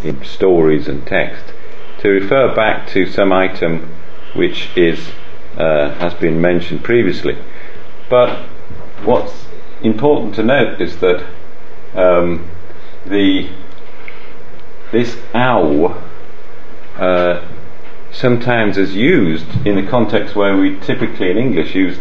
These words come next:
the definite article, the. Um, now, if, you know, if I said, you know, um, uh,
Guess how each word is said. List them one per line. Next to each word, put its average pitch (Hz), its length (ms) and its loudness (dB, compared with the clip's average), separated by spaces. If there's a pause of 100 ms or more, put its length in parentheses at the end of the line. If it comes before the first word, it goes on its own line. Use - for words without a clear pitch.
(120)
the 82 120 2
definite - 460 -2
article, 101 640 0
the. - 280 0 (1300)
Um, 78 680 2 (580)
now, 98 420 2 (1200)
if, 98 300 0
you 107 100 2
know, 85 340 2 (840)
if 98 120 -2
I 107 140 4
said, 98 320 0
you 95 80 2
know, 78 300 2 (880)
um, 76 640 0 (2750)
uh, 76 560 2